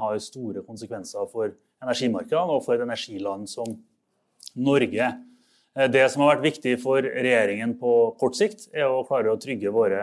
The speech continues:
eh, allierte og, og handelspartnere, at vi kan være en stabil og langsiktig leverandør av gass, eh, til et marked som er i, eh, underlagt veldig mye stress nå, eh, veldig stor frykt i det europeiske markedet. Det må vi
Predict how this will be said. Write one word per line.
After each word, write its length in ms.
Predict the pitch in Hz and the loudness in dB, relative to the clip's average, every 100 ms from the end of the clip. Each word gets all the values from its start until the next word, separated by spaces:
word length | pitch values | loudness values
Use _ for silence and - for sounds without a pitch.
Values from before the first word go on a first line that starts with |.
| 107 | -6
eh, 400 | 101 _ 92 107 104 101 101 117 | -10 _ -20 -20 -20 -20 _ -4
allierte 540 | 120 107 90 - 151 156 127 | 0 0 -2 -4 -4 -4 -6
og, 300 | 127 120 120 117 113 110 | -4 -2 -2 -6 -10 -14
og 220 | 113 110 104 | -16 -14 -10
handelspartnere, 640 | 107 95 92 104 - 120 | -10 -12 -8 -8 -6 -4
at 220 | 139 120 123 | -4 -4 -6
vi 60 | |
kan 160 | 113 123 | -10 -4
være 220 | 120 98 | -2 -2
en 80 | 95 | -8
stabil 340 | - 104 113 | -10 -8 -6
og 80 | 117 120 | -4 -6
langsiktig 420 | 117 - - 104 | -8 -14 -14 -18
leverandør 400 | 104 107 107 107 | -16 -12 -10 -8
av 140 | 107 | -4
gass, 160 | 127 - - - _ _ _ _ _ _ | -4 -4 -12 -16 _ _ _ _ _ _
eh, 160 | 117 117 131 | -4 -2 2
til 160 | 120 | 2
et 80 | 120 | 4
marked 400 | 127 - - 92 | 2 0 -4 -6
som 160 | - 107 | -6 -8
er 140 | 101 107 | -6 -8
i, 140 | 107 104 | -10 -12
eh, 400 | 104 101 95 95 98 _ _ _ _ _ _ _ _ | -14 -16 -18 -20 -20 _ _ _ _ _ _ _ _
underlagt 320 | 123 104 104 | -4 -2 0
veldig 220 | 135 110 110 | 0 0 -2
mye 80 | 107 | -4
stress 260 | - 107 - | -6 -8 -8
nå, 80 | 185 - - | -10 -10 -10
eh, 380 | 135 131 127 120 123 | -8 -6 -6 -6 -4
veldig 240 | 117 107 110 110 110 110 110 _ _ _ _ - | -2 -2 -2 -6 -12 -20 -20 _ _ _ _ -8
stor 160 | 131 123 | -4 -2
frykt 300 | 127 143 - | -4 -6 -10
i 20 | |
det 80 | 127 | -8
europeiske 400 | 123 123 110 - | -6 -2 -2 -4
markedet. 300 | 120 117 147 | -12 -6 -2
Det 120 | 127 117 | 0 -2
må 100 | 113 | -2
vi 140 | 107 | -4